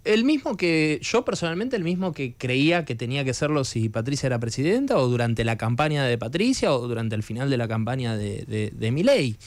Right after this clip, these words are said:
Creo que, eh, yo creo en el modelo más norteamericano de los expresidentes, que pasan a ser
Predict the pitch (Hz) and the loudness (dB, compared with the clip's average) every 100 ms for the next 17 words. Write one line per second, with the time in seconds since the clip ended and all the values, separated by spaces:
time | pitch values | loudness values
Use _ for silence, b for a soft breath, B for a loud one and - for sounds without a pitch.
0 | B B B B - 214 180 160 139 - | B B B B 0 0 2 0 0 -4
1 | - - 131 127 123 120 113 - - 180 | -16 -14 -6 -2 0 0 -2 -6 -2 -2
2 | - 208 226 185 147 143 139 156 190 202 | 2 2 2 2 0 0 2 2 2 2
3 | 208 214 - _ - 127 139 165 165 - | -2 -4 -12 _ -14 -8 -4 -4 -4 -6
4 | 143 139 131 131 123 123 123 117 165 185 | -2 -2 -2 -4 -4 -4 -4 0 0 2
5 | 160 120 107 135 - - 127 - 170 208 | 0 0 -2 -6 -6 -6 -6 -2 0 2
6 | 160 123 - - - 147 156 123 - 151 | 0 -2 -8 -8 -6 -4 -4 -4 -2 0
7 | 156 | -2